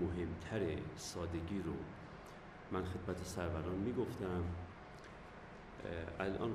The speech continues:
قصد دارم که جنبه‌های دیگری هم که ناگفته مانده بود رو خدمت دوستان عرض کنم و در آخر به یک نگاه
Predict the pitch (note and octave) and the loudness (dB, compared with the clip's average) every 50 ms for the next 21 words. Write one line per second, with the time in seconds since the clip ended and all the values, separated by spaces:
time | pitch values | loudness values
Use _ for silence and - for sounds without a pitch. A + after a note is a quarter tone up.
0 | - A2+ A2+ A2 - - - G#2+ G#2 G#2 G#2 G#2 - - A2 G#2+ G#2+ G#2+ G#2 G#2+ | 2 0 0 0 0 0 2 2 2 2 2 0 0 0 0 2 4 2 2 2
1 | - - - - - - - - - F2+ F2 E2+ E2+ E2 F2+ G#2 G#2+ G#2 G#2 G#2 | 0 -4 -6 -8 -8 -10 -6 0 2 2 4 4 2 4 4 4 4 2 2 2
2 | - F2+ F2 F#2 G2+ G#2+ G#2 G2+ E2 F2 F2+ D#2+ D#2 D#2+ - - F2 E2 E2 E2+ | 0 0 4 4 4 6 6 4 2 2 0 -2 -2 -4 -2 -2 -2 0 0 2
3 | F2 E2+ E2+ E2+ D#2+ D#2+ - - F2 D#2+ E2 E2 D#2+ D#2+ D#2+ D#2 F2+ G#2+ A2 A2 | 2 2 2 2 0 0 0 -2 0 0 0 0 0 0 0 0 0 -2 -2 0
4 | A#2 A2+ A2 G#2+ G#2 G#2 G#2+ - - - - - - - - - - F#2+ F2 F2+ | 2 2 4 4 2 0 -2 -6 -6 -8 -10 -10 -10 -12 -10 -2 -2 -2 0 0
5 | F#2+ F#2 F#2+ F#2+ F#2+ F#2+ F#2+ - - G2+ G2 G2 G2 G2+ A#2+ - - - - G2 | 0 0 0 0 0 -2 -2 0 2 2 2 4 2 2 0 0 -2 -2 0 0
6 | F#2 F2 F2+ F2+ F2+ F2 F2 E2+ E2+ E2+ E2+ F2 F2 F2 F2 F2 F2 - - A2+ | 2 4 4 4 2 2 0 0 0 0 0 0 0 0 0 0 0 0 2 4
7 | A#2+ A#2+ B2 A#2 - - - - - - - - - - - - - - - - | 4 4 4 2 -2 -6 -8 -8 -10 -10 -10 -12 -12 -12 -12 -12 -12 -12 -12 -12
8 | - - - - - - - - - - E2+ E2+ E2+ F#2 G#2+ G#2+ G#2 - - - | -12 -12 -12 -12 -12 -12 -12 -4 0 2 2 4 4 4 4 2 2 -2 -4 -6
9 | - - - - - - - - - - - - - - - - - - - - | -8 -8 -10 -12 -12 -12 -12 -12 -12 -12 -12 -14 -14 -14 -14 -14 -14 -14 -12 -12
10 | - - - - - - - - - - - - - - - - - - - - | -12 -12 -12 -12 -12 -12 -12 -14 -14 -14 -14 -12 -12 -12 -14 -14 -14 -14 -14 -12
11 | - - - - E2+ E2 E2 E2 F2 F2 F2 F2+ G2+ G#2+ A2 | -12 -10 -4 -2 0 0 2 4 4 4 6 6 6 6 6